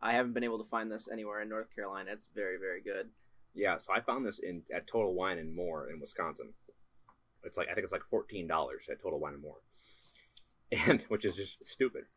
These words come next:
Speaker 2: It's a, so it's a hundred proof, four-year-old bourbon. It's eighty percent corn, which is why they can make it so cheap.
Speaker 1: Yep.
Speaker 2: Um, but it doesn't ha-, it doesn't, it doesn't taste like corn. It's, it's sweet.
Speaker 1: Yeah, it is sweet.
Speaker 2: So, I don't know. I, I,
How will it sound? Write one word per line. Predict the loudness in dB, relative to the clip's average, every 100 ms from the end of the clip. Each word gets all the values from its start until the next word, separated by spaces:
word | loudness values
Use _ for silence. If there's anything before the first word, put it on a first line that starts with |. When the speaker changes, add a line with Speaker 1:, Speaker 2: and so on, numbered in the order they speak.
| -6 -6 -10 -8
Speaker 2:
It's | -2 4
a, | 4 4 -2 _ _ -6
so | -2
it's | 0
a | 6
hundred | 6 6
proof, | 6 4 2 -10 _ _ _ 0 6
four-year-old | 8 8 6 4 8
bourbon. | 8 8 2 -6
It's | -2
eighty | 0 0
percent | 0 -2 -2 -4 -4
corn, | 0 2 0 -6 -12 -12 -10
which | -6
is | -6 -8 -14 -10
why | 0 0
they | 0
can | -4
make | -8 -8
it | -10
so |
cheap. | -8 -8 -8 -12 -4
Speaker 1:
Yep. | -2 -2 -6 -18 -6
Speaker 2:
Um, | -2 0 -2 -6 -14 -16 -18 -20 -20 -20 -2
but | 0
it | 2
doesn't | 0 0
ha-, | -2 0
it | 2
doesn't, | 0 -2
it | -4
doesn't | -2 -2 0
taste | 0 0
like | -2
corn. | 0 0 -2 -10 -10
It's, | -8 -8 -10 -10 -10 -14 -12
it's | -6
sweet. | -4 -4 -6 -8 -18 -10 0
Speaker 1:
Yeah, | 2 0 -6 -18 -8
it | -6
is | -4
sweet. | -4 -4 -6 -10 -10 -8
Speaker 2:
So, | -2 0 -2 -8 -16 -20 -14 -4
I | -2
don't | -2
know. | -2
I, | 0
I, | 2